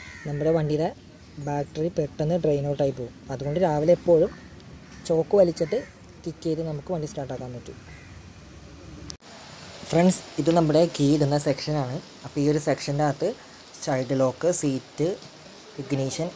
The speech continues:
എല്ലാം ഈ ഒരു സെക്ഷനിലാണ് വരുന്നത്. അപ്പോൾ ചൈൽഡ് ലോക്ക് അഴിക്കാനായിട്ട് നമ്മുടെ കീയുടെ പുറകിൽ ഇതേപോലെ ഒരു സംഭവമുണ്ട്. അപ്പോൾ ആ ഒരു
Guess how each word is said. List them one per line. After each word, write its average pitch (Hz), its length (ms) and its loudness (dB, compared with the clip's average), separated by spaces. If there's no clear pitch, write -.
എല്ലാം 135 300 -2
ഈ - 80 2
ഒരു 151 160 0
സെക്ഷനിലാണ് 139 520 -2
വരുന്നത്. 120 340 -2
അപ്പോൾ 139 240 -2
ചൈൽഡ് 135 340 0
ലോക്ക് 135 220 0
അഴിക്കാനായിട്ട് 160 560 2
നമ്മുടെ 156 300 2
കീയുടെ 143 320 2
പുറകിൽ 135 360 0
ഇതേപോലെ 139 400 0
ഒരു 180 80 0
സംഭവമുണ്ട്. 143 500 0
അപ്പോൾ 151 220 -2
ആ - 100 2
ഒരു 165 100 0